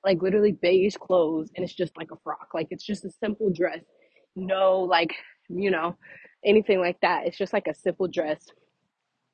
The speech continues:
really nothing else that makes you look or feel beautiful.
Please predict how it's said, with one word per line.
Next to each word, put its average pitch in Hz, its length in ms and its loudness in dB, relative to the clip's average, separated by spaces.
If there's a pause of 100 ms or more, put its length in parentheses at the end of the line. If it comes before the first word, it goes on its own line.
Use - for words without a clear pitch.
(280)
really 202 360 4
nothing 175 600 -2 (100)
else 175 240 -6 (120)
that 170 180 -4
makes 170 300 -4
you 185 140 -2
look 175 340 0
or 165 140 -4 (100)
feel 180 280 -2
beautiful. 160 560 -2